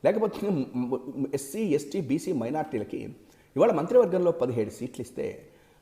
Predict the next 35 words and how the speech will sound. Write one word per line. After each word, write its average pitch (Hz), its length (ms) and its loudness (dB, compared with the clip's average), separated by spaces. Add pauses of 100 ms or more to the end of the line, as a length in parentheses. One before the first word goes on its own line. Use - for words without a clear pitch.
(340)
రెడ్లకి, 220 400 4
కాపులకి 165 500 0
నాలుగు, 151 400 2
నాలుగు, 131 280 0
ఎనిమిది 113 260 0
ఇస్తే 110 440 -4 (280)
చంద్రబాబు 160 340 0
గారు 131 120 -2
ఎన్ని 107 220 -4
ఇచ్చారు? - 440 -16 (380)
అంతేకాదు, 185 400 -2 (340)
పాతది 151 280 2
పక్కన 123 260 -6
పెడదాం. 87 260 -8 (500)
ఇవాళ 269 200 10
రోజున 185 600 0 (280)
చంద్రబాబు 190 360 4
నాయుడు 127 180 -2
గారు 165 120 0
మైనారిటీలకి 139 600 -2
ఎంతమందికి 123 440 -2
ఎమ్మెల్యే 113 320 0
సీట్లు - 220 -10
ఇచ్చాడు? - 480 -10
ఇప్పటివరకు 147 420 6
జరిగినటువంటి 117 500 0
వన్ 135 140 0
థర్టీ 131 220 -2
ఎయిట్ 117 160 2
ఎన్నో 120 240 0
ఆయన 101 140 -2 (180)
డిక్లేర్ 117 260 -2
చేసిన 90 220 -10
వాటిలో 92 240 -14
అంటే 101 240 -12